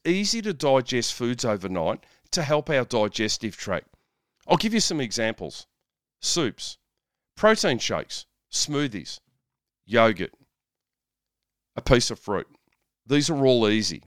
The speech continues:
The second point that could cause bloating is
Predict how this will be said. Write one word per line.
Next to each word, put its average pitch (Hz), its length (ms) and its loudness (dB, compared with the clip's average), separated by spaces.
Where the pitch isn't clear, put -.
The 160 80 2
second 196 460 -2
point 135 400 -2
that 131 140 -12
could - 340 -4
cause 113 380 0
bloating 95 540 -2
is 110 320 0